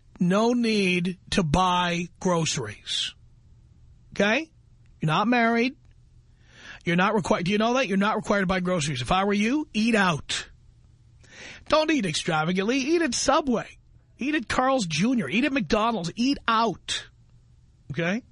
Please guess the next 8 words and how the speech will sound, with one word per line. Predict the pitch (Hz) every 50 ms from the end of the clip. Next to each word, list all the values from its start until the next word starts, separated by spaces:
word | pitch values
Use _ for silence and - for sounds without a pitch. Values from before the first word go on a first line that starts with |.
| - - - - - _ - - - - _ - - - - - - - - - - - -
When | - 196 208 208
you | 220 190
come | - - 233 208
home, | 190 190 180 180 190 233 302 370 - _ _ _ _ _ _ _ _ _ _ _ _ _ _ - _ _ -
you've | 190 240 269 214
already | 254 254 254 262 269 277 277 254
had | 269 285 269 226
dinner. | 277 330 359 320 -